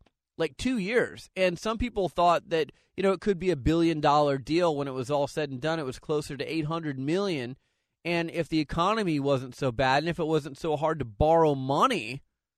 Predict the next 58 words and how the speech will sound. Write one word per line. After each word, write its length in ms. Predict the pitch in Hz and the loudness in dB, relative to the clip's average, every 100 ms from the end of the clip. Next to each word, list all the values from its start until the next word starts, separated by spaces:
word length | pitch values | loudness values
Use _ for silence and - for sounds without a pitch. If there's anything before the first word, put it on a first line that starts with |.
| _ _ _ _ _ - | _ _ _ _ _ 2
then 340 | 190 190 180 | 4 4 2
maybe 260 | 185 190 190 | 2 4 4
this 200 | 180 165 | 2 0
would 160 | 208 | -2
have 40 | 202 | 0
been 140 | 160 | -2
closer 380 | 139 151 - 147 | 0 -2 -2 -2
to 100 | 147 | -2
a 60 | |
billion 360 | 127 147 143 139 | 0 0 0 0
dollars. 400 | 156 185 180 143 | 4 6 6 2
But 200 | 170 165 | 0 -2
it's 160 | 180 - | -2 -6
gonna 160 | 247 | -6
be 120 | 226 | -4
interesting 420 | 220 220 208 196 190 | -4 -6 -10 -10 -12
to 60 | |
see, 180 | 160 202 | -8 -6
what 180 | 165 180 | 0 0
does 120 | 240 | 0
the 100 | 262 | -4
Ricketts 340 | 175 170 - | -6 -6 -10
family 360 | - 160 156 151 | -10 -8 -4 -6
do 440 | 117 139 143 143 - _ - | -4 -2 0 0 -4 _ -8
with 180 | 156 - | -6 -4
the 80 | |
Cubs? 380 | 175 254 233 123 | -2 2 2 2
Are 80 | 135 | 0
they 140 | 151 | 0
gonna 180 | 156 151 | 0 -4
spend 320 | - - 151 | -6 -4 -2
money 220 | 147 151 147 | -2 -4 -4
on 120 | 135 | -6
free 220 | - 135 | -6 -2
agents? 480 | 175 180 190 190 - _ _ | 0 0 -4 -6 -12 _ _
Are 180 | _ 127 | _ -4
they 80 | |
gonna 140 | 131 123 | -4 -4
keep 260 | - 131 | -6 -6
Lou 180 | 113 120 | -6 -8
Piniella 460 | 113 123 151 165 165 | -6 -2 0 2 2
around? 340 | 165 165 160 - _ - | 0 0 -2 -8 _ -4
Are 60 | |
they 120 | 139 | -2
gonna 200 | 143 143 | -2 -4
renovate 600 | 131 131 156 156 151 147 | -6 -6 -4 -2 -2 -2
Wrigley 360 | 135 143 131 135 | -4 -8 -6 -8
Field 460 | - 175 196 190 185 | -8 -4 -2 0 0
at 100 | 185 | 2
all? 240 | 180 180 | 4 2
There's 220 | 165 135 | 0 -2
been 200 | 123 147 | -4 -8
talk 380 | - - 165 170 | -4 0 0 0
that 140 | 170 151 | -6 -6
they 120 | 147 | -6
may 220 | 143 135 | -4 -6
renovate 480 | 123 143 143 139 131 | -2 -2 -2 -2 -2
Reg-, 240 | 135 131 | -2 -4